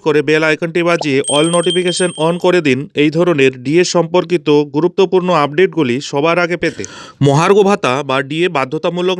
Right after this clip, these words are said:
নয়, এটি একটি ঐচ্ছিক বিষয়। কিছু মাস আগে এহেন মন্তব্য করে সরগোল ফেলে দিয়েছিলেন বাংলার মুখ্যমন্ত্রী মমতা বন্দ্যোপাধ্যায়। রাজ্যের প্রশাসনিক প্রধানের এহেন মন্তব্য যেন ডিএ ইস্যুতে আন্দোলন করা সরকারি কর্মচারীদের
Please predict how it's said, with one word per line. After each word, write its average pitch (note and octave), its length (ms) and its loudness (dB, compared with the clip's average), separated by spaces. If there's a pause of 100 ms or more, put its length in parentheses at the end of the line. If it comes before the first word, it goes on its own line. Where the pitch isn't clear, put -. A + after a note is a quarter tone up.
নয়, A2+ 180 -4 (180)
এটি D#3 180 -8 (120)
একটি F3+ 160 -4 (120)
ঐচ্ছিক C#3+ 440 0
বিষয়। B2+ 300 0 (180)
কিছু F#3 200 2
মাস G3 260 2
আগে D#3 220 0 (100)
এহেন E3+ 260 -2 (140)
মন্তব্য F3+ 300 -2 (100)
করে C#3 160 2 (120)
সরগোল D#3+ 400 2
ফেলে E3+ 280 2
দিয়েছিলেন D#3 520 2 (180)
বাংলার E3+ 360 2
মুখ্যমন্ত্রী F3 520 -2 (120)
মমতা D#3+ 280 0
বন্দ্যোপাধ্যায়। F3+ 640 0 (360)
রাজ্যের D3 460 0
প্রশাসনিক F#3 600 -2
প্রধানের D#3+ 540 -2
এহেন E3+ 260 0 (140)
মন্তব্য F3 340 0 (220)
যেন D3 140 2 (140)
ডিএ E3+ 300 2
ইস্যুতে F3+ 320 0 (220)
আন্দোলন F3 380 0
করা D#3+ 160 2 (120)
সরকারি F#3 340 0
কর্মচারীদের F3 720 0